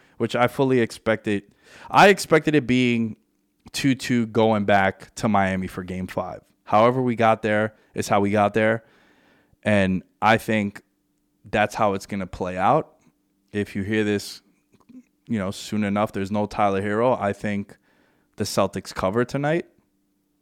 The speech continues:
It's, uh, it's called the zigzag theory, which is whenever a team gets blown, you know, covers the spread in one game, take the other team in the next game, and then things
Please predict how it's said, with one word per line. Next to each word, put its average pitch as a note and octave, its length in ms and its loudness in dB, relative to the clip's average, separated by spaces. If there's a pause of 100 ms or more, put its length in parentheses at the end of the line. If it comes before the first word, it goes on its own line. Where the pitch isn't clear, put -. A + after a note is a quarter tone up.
(560)
It's, - 180 -8
uh, F#2 260 2
it's - 80 -8
called G#2 220 0
the F#2+ 120 -4
zigzag A2 520 -2
theory, B2 420 -4 (440)
which F#2+ 260 -4
is F#2+ 180 -2
whenever G#2+ 300 0
a G#2 80 0
team A2+ 300 0
gets G#2 200 -2
blown, G2+ 500 -2 (400)
you A#2 140 -2
know, G2 240 -4 (220)
covers A2 580 0
the F#2+ 100 -10
spread G#2 560 -2 (400)
in G#2 200 -4
one G#2 160 0
game, A2 320 -2
take - 320 -8
the G2+ 120 -4
other G2+ 220 0
team G2+ 400 -6
in G2 120 -10
the F#2 60 -8
next G2 280 -10
game, A2+ 440 -6
and G2+ 140 -6
then F#2+ 140 -6
things G2+ 420 -6